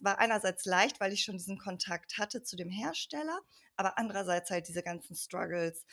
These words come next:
mit, äh, Verpackungen und so und so. Und natürlich komm ich jetzt auch nicht vom Fach und weiß nicht genau, ähm,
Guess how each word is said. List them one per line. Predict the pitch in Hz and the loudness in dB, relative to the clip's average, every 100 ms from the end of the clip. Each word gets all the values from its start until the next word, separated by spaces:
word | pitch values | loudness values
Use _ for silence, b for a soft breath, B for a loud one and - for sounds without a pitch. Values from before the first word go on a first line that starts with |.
| B B | B B
mit, | 180 175 - | -4 -2 -2
äh, | 175 175 | 0 0
Verpackungen | 180 190 - 180 - 175 170 | 0 -8 -8 -10 -6 -6 -4
und | 170 | -4
so | 170 | -4
und | - 170 | -6 -6
so. | 180 - | -8 -8
Und | 185 175 - | -6 -6 -4
natürlich | 175 170 196 175 | -6 -4 -6 -8
komm | - 202 | -4 -4
ich | 202 | -2
jetzt | 180 - - | -6 -6 -8
auch | 175 | -6
nicht | 190 196 - B B B | -4 -4 -8 B B B
vom | - 190 | -2 -2
Fach | - 190 214 - | -2 -6 -6 -4
und | 185 175 | -6 -2
weiß | 185 185 196 | -2 0 -4
nicht | - | -6
genau, | 185 180 180 175 180 175 | -6 -4 -2 0 0 0
ähm, | 180 180 180 | 2 2 -2